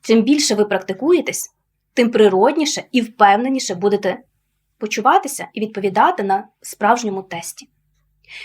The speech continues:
Не забувайте про контакт очима, усмішку і позитивний настрій.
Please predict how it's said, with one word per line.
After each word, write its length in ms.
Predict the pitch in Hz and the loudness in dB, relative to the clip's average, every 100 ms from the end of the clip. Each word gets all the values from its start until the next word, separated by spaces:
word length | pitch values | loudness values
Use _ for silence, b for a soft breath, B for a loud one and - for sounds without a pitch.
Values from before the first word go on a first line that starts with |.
| B | B
Не 60 | 262 | -4
забувайте 480 | 285 349 427 440 | -2 2 2 2
про 240 | - 262 247 | 0 2 2
контакт 400 | 254 247 370 - | 0 0 -2 -2
очима, 580 | 339 - 269 214 175 - _ _ _ | -10 -2 0 0 -2 -8 _ _ _
усмішку 600 | 320 320 226 - - - _ | -2 0 -2 -2 -8 -16 _
і 80 | 226 | -2
позитивний 520 | 247 240 233 370 330 | 0 0 0 0 2
настрій. 540 | 269 208 185 - - | 2 2 0 -6 -18